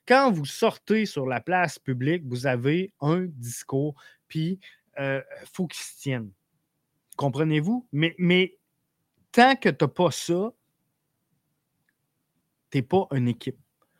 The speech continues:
Tant que t'as pas ça, t'as pas les coudes serrés. T'as pas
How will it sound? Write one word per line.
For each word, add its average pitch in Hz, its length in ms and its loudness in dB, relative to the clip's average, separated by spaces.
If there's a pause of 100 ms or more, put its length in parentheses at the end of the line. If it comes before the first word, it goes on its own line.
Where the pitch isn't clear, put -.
(380)
Tant 247 340 8
que 208 140 2
t'as 151 180 4
pas 196 240 8
ça, 226 420 0 (760)
t'as 190 120 8
pas 247 540 4
les 139 240 -4
coudes 226 560 -2 (100)
serrés. 165 840 2 (400)
T'as 185 160 6
pas 262 420 4